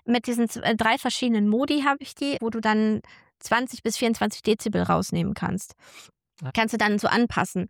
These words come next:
Speaker 1: Wo ich diese kleinen Kopfhörer regelmäßig benutze, ist beim Schreiben.
Speaker 2: Mhm.
Speaker 1: Mein Büro ist ja unterm Dach und da kannst du es ja bei dreißig Grad nicht aushalten.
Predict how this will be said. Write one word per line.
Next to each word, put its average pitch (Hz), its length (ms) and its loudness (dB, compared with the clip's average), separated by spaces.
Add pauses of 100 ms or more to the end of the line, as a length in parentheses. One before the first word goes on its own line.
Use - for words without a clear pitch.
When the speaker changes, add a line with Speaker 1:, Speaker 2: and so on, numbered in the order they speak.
Speaker 1:
Wo 294 140 -2
ich 294 220 -6 (180)
diese 220 440 0 (580)
kleinen 233 500 2 (360)
Kopfhörer 202 400 0
regelmäßig 220 480 0
benutze, 190 360 -6
ist - 160 -10
beim 208 140 -2
Schreiben. 226 560 0 (560)
Speaker 2:
Mhm. 131 360 -2
Speaker 1:
Mein 202 100 0
Büro 208 300 -2
ist 233 120 0
ja 247 80 0
unterm 196 320 0
Dach 185 300 2
und 170 160 -2
da 208 100 4
kannst 247 240 0
du 233 40 2
es 214 120 -4
ja 226 120 4
bei 214 400 4
dreißig 214 360 0
Grad 196 220 0
nicht 196 160 0
aushalten. 196 560 0